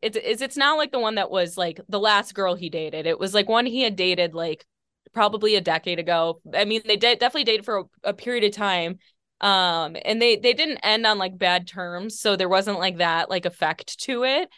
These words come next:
And I actually saw her two weeks ago, um, and he, we're so friendly now because of that weird <laughs> encounter.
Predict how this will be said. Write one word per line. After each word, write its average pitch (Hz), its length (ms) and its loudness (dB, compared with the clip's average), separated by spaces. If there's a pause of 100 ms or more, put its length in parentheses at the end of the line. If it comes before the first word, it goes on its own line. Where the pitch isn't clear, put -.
(200)
And 226 100 -2
I 247 140 6
actually 269 300 0
saw 226 360 2
her 196 480 -4
two 233 220 -8
weeks 214 320 -6
ago, 156 540 -2 (440)
um, 180 460 2 (160)
and 208 240 -2 (380)
he, 214 180 -10
we're 220 240 2
so 262 240 4
friendly 226 400 2
now 170 240 0
because 202 300 -2
of 208 80 -12
that 196 180 2
weird 208 200 0
<laughs> - 0 -
encounter. 226 680 -2